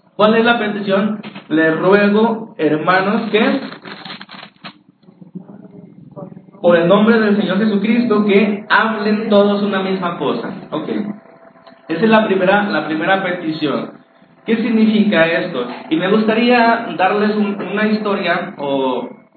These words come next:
más bien, contarles la historia del capítulo uno al versículo, al capítulo cuatro de corrido, en lo que más o menos se entiende el pa-, el panorama general, y ya después vamos abordando parte por parte. ¿Les parece bien? Entonces les voy a leer,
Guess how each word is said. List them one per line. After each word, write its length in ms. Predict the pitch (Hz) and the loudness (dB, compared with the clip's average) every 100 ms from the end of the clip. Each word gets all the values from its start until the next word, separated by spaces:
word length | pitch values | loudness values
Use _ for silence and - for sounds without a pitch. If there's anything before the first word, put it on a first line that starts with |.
| _ _ | _ _
más 200 | 156 170 | -6 -6
bien, 320 | 185 190 - _ _ _ | -6 -8 -10 _ _ _
contarles 480 | - 160 - 196 208 | -4 -4 0 -2 0
la 60 | 196 | -2
historia 580 | - 185 175 185 185 - | -2 -4 -2 -2 -2 -8
del 140 | 147 | -8
capítulo 480 | 151 143 175 208 196 | -4 -4 -2 -2 2
uno 300 | 185 175 190 | 2 0 0
al 140 | 160 151 | 0 -2
versículo, 520 | 147 - - 135 139 | -4 -10 -8 -6 -4
al 160 | 147 | -4
capítulo 440 | 143 151 170 196 196 | -4 -4 -4 -4 -2
cuatro 540 | 165 156 165 180 180 - | -2 -2 -4 -8 -10 -8
de 160 | 147 | -8
corrido, 680 | - 156 160 175 151 147 - _ _ _ | -2 -4 -2 -2 -2 -4 -10 _ _ _
en 100 | 135 | -8
lo 200 | 127 127 | -6 -6
que 360 | 131 120 90 - _ _ _ _ _ _ _ | -6 -8 -10 -14 _ _ _ _ _ _ _
más 200 | 151 151 | -2 -2
o 20 | |
menos 200 | 156 165 | -2 -4
se 60 | 156 | -4
entiende 340 | 143 156 160 156 | -4 -4 -4 -6
el 80 | 143 | -4
pa-, 240 | 123 113 - - | -6 -8 -12 -6
el 240 | 139 135 | -2 -2
panorama 400 | 135 127 143 170 | -2 -2 -2 -2
general, 320 | 160 156 - | -2 -2 -2
y 60 | - | -2
ya 120 | 160 | -2
después 220 | 165 165 | 0 0
vamos 240 | 160 160 165 | -2 -2 -4
abordando 520 | 139 139 135 143 151 | -4 -2 -2 -4 -6
parte 240 | 135 139 | -6 -6
por 160 | 147 - | -8 -4
parte. 400 | 170 139 131 - | -4 -4 -6 -10
¿Les 120 | - | -10
parece 260 | - 156 208 | -4 -2 2
bien? 240 | 226 277 - - - | 2 0 -2 -12 -16
Entonces 300 | - 190 220 | -6 -2 0
les 100 | 202 | 2
voy 120 | 190 | 4
a 80 | 208 | 4
leer, 500 | 202 190 196 214 - | 2 2 2 0 -6